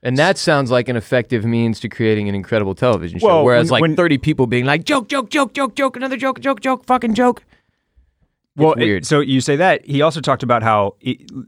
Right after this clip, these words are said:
Speaker 2: you know, if you pulled, if you pull out all of the jokes, basically, all the punchlines from a show like Big Bang Theory,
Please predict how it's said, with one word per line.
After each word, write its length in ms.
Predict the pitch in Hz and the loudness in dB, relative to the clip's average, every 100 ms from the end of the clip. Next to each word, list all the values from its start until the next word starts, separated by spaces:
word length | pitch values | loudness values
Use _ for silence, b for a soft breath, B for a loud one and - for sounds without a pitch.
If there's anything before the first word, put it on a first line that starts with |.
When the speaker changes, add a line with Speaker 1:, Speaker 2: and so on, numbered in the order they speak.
| 101 | -12
Speaker 2:
you 180 | 143 117 | -4 -2
know, 160 | 98 - | -2 -6
if 200 | - - | -10 -4
you 160 | 127 160 | -2 -2
pulled, 840 | - - 185 175 135 117 107 95 _ _ _ _ _ _ _ _ _ - | -4 -4 2 4 4 2 -2 -8 _ _ _ _ _ _ _ _ _ -20
if 140 | - | -8
you 120 | 143 - - | -8 -8 -14
pull 260 | - 202 185 | -2 2 4
out 380 | 113 90 - _ _ _ - | 2 -2 -14 _ _ _ 0
all 220 | 123 147 | 2 2
of 140 | 123 | 0
the 80 | 120 | -4
jokes, 460 | 95 - 117 - - | -4 0 0 0 -6
basically, 520 | 101 87 - 78 62 | -4 -4 -6 -10 -4
all 120 | 127 120 | 0 0
the 60 | |
punchlines 640 | - - 127 - 98 85 82 | -2 0 2 2 -6 -8 -10
from 140 | 104 | -8
a 20 | 90 | -6
show 260 | - 113 | 0 2
like 180 | 110 98 | 2 0
Big 140 | 110 | -4
Bang 220 | 90 101 117 | -2 -4 -2
Theory, 320 | 135 143 | 0 0